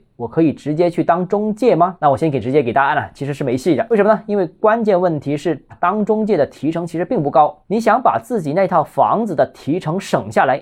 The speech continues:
其实省了没多少钱。那很多人说啊，中介费不是占交易总额的百分之一到百分之二之间吗？那几百万的房子可以省几万块钱哦。其实我想告诉大家啊，这个只是公司的收入，百分之一、百分之二并不是销售提成。如果你想把这百分之一、百分之二的中介费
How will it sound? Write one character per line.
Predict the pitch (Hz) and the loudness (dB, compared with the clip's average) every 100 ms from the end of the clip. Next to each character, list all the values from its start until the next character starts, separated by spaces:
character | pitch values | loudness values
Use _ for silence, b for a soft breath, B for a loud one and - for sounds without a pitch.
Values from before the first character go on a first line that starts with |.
| _ | _
其 | - 185 | -8 -8
实 | 262 | -6
省 | - 107 | -4 -4
了 | 123 | -2
没 | 127 | -2
多 | 277 | 0
少 | - | -2
钱。 | - 117 185 | -2 -6 -4
那 | 170 | -2
很 | 165 | 2
多 | 185 | 4
人 | 202 | 4
说 | 202 175 | 4 2
啊， | |
中 | 160 160 | 2 0
介 | 151 | 0
费 | 151 | 0
不 | 117 | -2
是 | 143 | -2
占 | 143 165 127 | 0 0 -2
交 | - 160 170 | 0 2 4
易 | 156 | 0
总 | 123 107 | -2 -2
额 | |
的 | 139 | 0
百 | 131 113 | 2 0
分 | 143 | -2
之 | 165 | -4
一 | 175 | 2
到 | 175 | 4
百 | 143 | 4
分 | 127 | 0
之 | 170 | 0
二 | 220 180 | 2 2
之 | 170 | 2
间 | 180 180 | 0 2
吗？ | 180 - | -2 -4
那 | 202 | -10
几 | - 214 | -4 2
百 | 175 | 4
万 | 175 | 6
的 | 170 | 4
房 | 147 170 | 4 0
子 | 151 | 0
可 | 147 | -6
以 | 170 | -6
省 | 151 190 | -6 -8
几 | - 139 135 | -8 -8 -4
万 | 190 | -2
块 | 180 | -2
钱 | 165 147 | -2 2
哦。 | 151 131 | 0 0
其 | |
实 | 160 | 0
我 | 165 | 2
想 | 135 | 2
告 | 143 | 0
诉 | 139 | 2
大 | 135 123 | 2 4
家 | 120 | 2
啊， | 110 | 0
这 | - 202 | 2 2
个 | 160 | 2
只 | - 110 | 0 -10
是 | - 156 - _ - | -4 -4 -4 _ -2
公 | 208 226 | 0 0
司 | 233 - 262 | -4 -2 0
的 | 180 | 2
收 | - 147 | 2 0
入， | 147 - _ _ _ | 0 -4 _ _ _
百 | - 226 | 2 2
分 | 220 | 2
之 | 226 | 2
一、 | 240 | 2
百 | 196 | 2
分 | 156 | 0
之 | 202 | 2
二 | 214 - - | 2 2 -4
并 | 208 151 | -4 -4
不 | 160 | -4
是 | 170 | -6
销 | 113 214 202 | -2 0 2
售 | 196 180 - | 0 -4 -4
提 | - 156 | -4 -2
成。 | 170 165 | -2 -4
如 | 139 175 311 | 0 4 4
果 | 320 180 | 4 4
你 | 202 | 2
想 | 220 190 | 2 2
把 | 185 - | 0 -2
这 | - 175 | 0 0
百 | - 101 | 2 0
分 | 170 185 | -2 -4
之 | 190 | -2
一、 | 208 220 | -2 -2
百 | 226 113 | 0 -2
分 | 151 | -2
之 | 208 | 0
二 | 190 | 0
的 | 131 | 0
中 | - 196 | -4 -2
介 | 196 | 0
费 | 185 165 | 0 -2